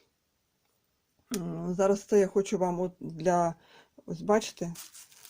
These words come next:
ось приїхала копанка, ось така. І ось це, е, з інтернет-магазину, я в інтернет-магазині купувала,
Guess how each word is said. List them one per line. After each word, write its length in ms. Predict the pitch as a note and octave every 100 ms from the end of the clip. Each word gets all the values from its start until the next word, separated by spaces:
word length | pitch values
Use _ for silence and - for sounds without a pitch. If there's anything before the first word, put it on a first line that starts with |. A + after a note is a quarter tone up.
| - -
ось 240 | F#3+ -
приїхала 640 | - F#3+ G3 F#3+ - E3+ D#3+ -
копанка, 600 | A#3 B3+ D4 C#4 D4 D#4+ - - - _ - - _ _ - -
ось 200 | - G#3
така. 440 | - G#3+ G#3 G3 G#3 - _ _ - - _ _ _ _ _ _ -
І 260 | G#3 A#3
ось 380 | - G#3 - -
це, 180 | - A3
е, 500 | G#3 - F3+ F3 F3 F#3
з 340 | - - -
інтернет-магазину, 1300 | G#3+ A3 A3 G#3 G3+ F#3+ F#3 F3 F3 A#3+ C#4+ C#4 G#3+
я 100 | F#3+
в 60 |
інтернет-магазині 1000 | F#3+ F#3 G3 G3 F#3+ F#3+ F3 E3 G3 B3+
купувала, 680 | B3+ C4 C4 A#3 A3+ G#3+ G#3